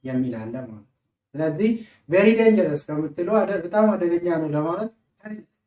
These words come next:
it is perilous ብላችሁ በአንድ ቃል መተካት ትችላላችሁ ማለት ነው። ሌላኛው ቬሪ ስሎ፣ ቬሪ ስሎ፣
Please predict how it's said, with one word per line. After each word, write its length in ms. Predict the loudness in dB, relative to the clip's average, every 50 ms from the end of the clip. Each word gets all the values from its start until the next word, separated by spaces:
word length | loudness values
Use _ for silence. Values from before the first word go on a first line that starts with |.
| _ _ _ _ -20 -20 -20 _ _ _
it 160 | _ -10 -2
is 180 | 4 4 4 4 2 -2 _ _ _ _ _ _ _ _ -2
perilous 420 | 2 4 4 4 4 2 -4 -10 _
ብላችሁ 500 | -14 -8 -4 -4 -4 -4 -6 -6 -6 -6 -6 -6 -10 _ _ _ _ _ _
በአንድ 400 | -4 -4 -2 0 0 2 2 2 0 0
ቃል 220 | 0 0 2 2 2 0 -4 _ _ _ _ _ _
መተካት 540 | -2 0 0 2 2 0 -2 0 0 -2 -2 -2
ትችላላችሁ 720 | -6 _ -10 -6 -6 -4 -4 -4 -4 -6 -8 -10 -14 -14
ማለት 260 | -12 -12 -16 -18 -20 _ _ _ _ _ _ -12 -10 -8 -8 -10 -10
ነው። 140 | -14 -16 -18 _ _ _ _ _ _ _ _ _ _ _ _ _ _ _ _ _ _
ሌላኛው 440 | -2 2 2 4 4 4 4 4 2 0 -4 _ _ _ _ _
ቬሪ 220 | 2 4 4 6 4 2 2
ስሎ፣ 160 | 0 -2 0 -2 -2 -2 -8 _ _ _ _ _ _ _ _ _ _
ቬሪ 220 | -4 -2 -2 0 0 0 0 0 -6 -12
ስሎ፣ 180 | _ -8 -4